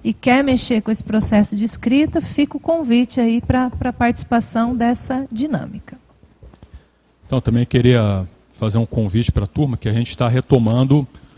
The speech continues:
Speaker 2: o proad, né, que é o Programa da Aceleração da Desperticidade. Esse ano vai ter uma turma só. E essa turma começa agora dia vinte e cinco de fevereiro. E nós temos uma vaga ainda pra esse proad, então quem tiver interesse aí,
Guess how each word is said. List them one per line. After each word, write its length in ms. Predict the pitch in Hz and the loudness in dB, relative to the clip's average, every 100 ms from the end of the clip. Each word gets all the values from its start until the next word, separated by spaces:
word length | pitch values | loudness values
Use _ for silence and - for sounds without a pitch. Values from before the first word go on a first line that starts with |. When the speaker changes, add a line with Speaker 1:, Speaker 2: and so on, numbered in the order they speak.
| - _ | -20 _
Speaker 2:
o 80 | - | -6
proad, 560 | - 143 131 120 110 104 | 0 2 4 2 0 0
né, 220 | 117 120 - | 0 -2 -8
que 80 | 98 | -8
é 20 | |
o 40 | |
Programa 360 | - 101 110 117 | -6 -4 -2 -2
da 120 | 110 | -4
Aceleração 520 | - 113 110 104 - | -4 -4 -2 -4 -4
da 80 | 110 | -6
Desperticidade. 880 | 107 - 104 - 120 107 127 143 - - _ _ _ _ _ 110 | -6 -8 -8 -8 -6 -4 -4 -6 -12 -20 _ _ _ _ _ -12
Esse 260 | 104 - | -8 -6
ano 140 | 110 110 | -4 -4
vai 100 | 107 | -6
ter 160 | 117 | -4
uma 180 | 107 107 | -4 -6
turma 360 | - 127 120 104 | -6 -4 -4 -4
só. 360 | - 120 160 - - - _ _ _ _ - | -4 -4 -4 -6 -14 -14 _ _ _ _ -8
E 300 | 113 113 117 | -4 -2 -2
essa 240 | 120 117 | -4 -4
turma 460 | - 131 147 143 - - - | 0 2 2 -2 -6 -16 2
começa 500 | 143 117 123 143 147 | 6 8 6 2 -2
agora 260 | 127 135 139 | 0 0 4
dia 160 | 135 | 4
vinte 180 | 120 196 | 4 2
e 20 | |
cinco 280 | - - 190 | 0 -4 -4
de 60 | - | 0
fevereiro. 480 | 180 175 101 87 80 - - - - _ | 0 2 0 0 -4 -12 -18 -20 -20 _
E 380 | 107 107 107 110 | -2 2 4 4
nós 220 | 113 117 | 4 2
temos 240 | - 135 - | 2 0 0
uma 300 | 165 208 151 | -2 0 2
vaga 360 | 113 92 90 - | 2 2 -4 -6
ainda 300 | 98 104 101 | -4 0 0
pra 140 | - 104 | 0 -2
esse 120 | - | -2
proad, 440 | - 107 117 123 | 0 2 2 0
então 340 | 113 120 127 113 | 0 2 0 2
quem 140 | 123 | 0
tiver 280 | 127 110 110 | 2 2 2
interesse 580 | 110 131 110 120 - 120 | 2 4 4 4 4 2
aí, 160 | 143 | 2